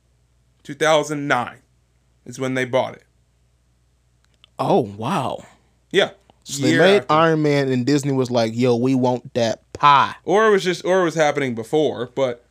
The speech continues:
Speaker 1: two thousand nine. Yeah, two thousand nine, Disney bought them for four billion dollars.
Speaker 2: But the billionth? Billions and billions and billions
Speaker 1: So,
Speaker 2: and billions.
Speaker 1: the question is,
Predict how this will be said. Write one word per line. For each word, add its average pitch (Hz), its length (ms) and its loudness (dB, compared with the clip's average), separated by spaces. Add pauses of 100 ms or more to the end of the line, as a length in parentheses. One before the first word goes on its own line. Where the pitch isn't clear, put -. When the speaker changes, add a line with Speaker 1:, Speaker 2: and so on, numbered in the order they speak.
Speaker 1:
two 208 140 -4
thousand 208 480 2
nine. 131 420 -2
Yeah, 151 260 2 (180)
two 160 100 -4
thousand 190 260 2
nine, 160 380 2 (360)
Disney 160 240 0
bought 156 300 0
them 147 140 -2
for 139 120 -14
four 151 320 -2
billion 139 400 -2
dollars. - 520 -12 (260)
Speaker 2:
But 127 180 -2
the 123 60 -4
billionth? 139 640 -2 (1080)
Billions 147 400 2
and 107 180 -4
billions 120 380 -2
and 107 180 -10
billions 120 300 0
Speaker 1:
So, 165 280 2
Speaker 2:
and - 200 -16
billions. 131 340 2
Speaker 1:
the 170 60 0
question 165 360 -4
is, 110 340 -10